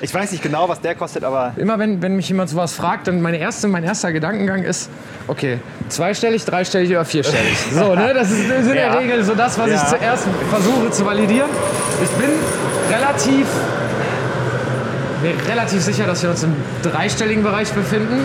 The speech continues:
Speaker 1: Ja.
Speaker 2: Aber ich könnte, ich wür-, natürlich zweistellig ist utopisch.
Speaker 1: Ja.
Speaker 2: Von daher, äh, sage ich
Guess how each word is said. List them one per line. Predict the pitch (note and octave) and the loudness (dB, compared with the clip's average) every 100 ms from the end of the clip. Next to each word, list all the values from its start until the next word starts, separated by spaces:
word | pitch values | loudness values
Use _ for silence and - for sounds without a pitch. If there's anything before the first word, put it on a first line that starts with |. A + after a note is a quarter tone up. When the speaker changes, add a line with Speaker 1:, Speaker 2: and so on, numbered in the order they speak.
| B3+ | 0
Speaker 1:
Ja. | F3 | 0
Speaker 2:
Aber | A3+ B3+ B3 | 2 2 0
ich | A#3+ | 0
könnte, | A#3 A#3+ G3+ A#3 A#3+ - - | 0 0 0 0 -4 -6 -4
ich | D#3 | 0
wür-, | E3+ A#3 - - | 0 -2 -4 -4
natürlich | E3 E3 G#3+ G3+ | -2 2 2 0
zweistellig | F3 G3+ A3+ G#3+ G#3 - | -2 -2 0 0 -2 -2
ist | E3+ - - | -4 -4 -2
utopisch. | F#3 F3 B3+ B3 D#4+ - - | 0 2 0 0 0 -4 -4
Speaker 1:
Ja. | A#2+ A2+ D3+ - - | -2 0 -2 -4 -6
Speaker 2:
Von | F3 F3+ | -2 0
daher, | G3 G#3 G3+ G3 F3 F#3+ F#3 F#3 | 2 2 2 0 0 0 2 0
äh, | E3+ | 0
sage | E3 F#3+ | 0 0
ich | F#3 | 0